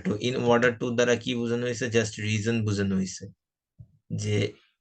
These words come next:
এর পরবর্তীতে কি কাজ, কেন করছে, এইটা বলবে। এরপরে বাকিটুকু অংশেতে এটা বলবে। সে investment in his automobile design। আচ্ছা, সে কি করতেছে?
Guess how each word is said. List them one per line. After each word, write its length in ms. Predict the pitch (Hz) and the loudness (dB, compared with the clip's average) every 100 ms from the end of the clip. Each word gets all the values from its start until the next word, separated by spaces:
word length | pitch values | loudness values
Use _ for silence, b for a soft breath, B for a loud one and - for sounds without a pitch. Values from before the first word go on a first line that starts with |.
| _ _ _ _ _ | _ _ _ _ _
এর 220 | 123 113 | 2 2
পরবর্তীতে 840 | 110 120 120 120 127 - 127 120 113 | 6 6 6 4 -2 -4 -4 0 0
কি 280 | 113 123 110 | 2 0 0
কাজ, 320 | 123 98 - | -2 -2 0
কেন 340 | 120 127 139 | 4 4 2
করছে, 640 | - 110 98 - 101 113 - _ _ | 0 -2 -4 -2 -2 -2 -6 _ _
এইটা 360 | 117 123 127 120 | 2 2 2 2
বলবে। 560 | 107 101 98 107 - - _ _ _ _ _ - | 2 0 0 0 -2 -4 _ _ _ _ _ 2
এরপরে 800 | 127 131 139 123 120 120 123 120 | 2 2 2 4 6 4 2 0
বাকিটুকু 680 | 113 117 110 120 117 117 127 | 0 0 0 -8 -8 -4 -2
অংশেতে 460 | 117 110 120 135 | -2 0 0 2
এটা 160 | 110 113 | 4 4
বলবে। 400 | 101 98 101 - - _ _ _ _ _ _ - 180 - _ _ | 4 0 -2 -8 -14 _ _ _ _ _ _ -18 -18 -18 _ _
সে 300 | - 131 135 - | 0 2 2 0
investment 800 | 127 123 127 143 147 123 135 143 - _ _ _ _ _ | -4 2 2 2 2 4 2 0 -12 _ _ _ _ _
in 220 | 139 156 | 2 4
his 480 | 156 - 131 131 127 | 2 0 0 2 2
automobile 840 | 110 - 120 123 123 120 117 117 110 | 0 2 2 2 0 0 2 0 0
design। 400 | 104 101 98 92 | 0 0 -4 -4
আচ্ছা, 480 | 107 98 - 95 - _ _ _ _ | -4 -4 -4 -6 -8 _ _ _ _
সে 160 | - 127 | 0 0
কি 140 | 135 | 2
করতেছে? 720 | 135 131 143 135 139 151 - | 0 0 0 2 4 2 2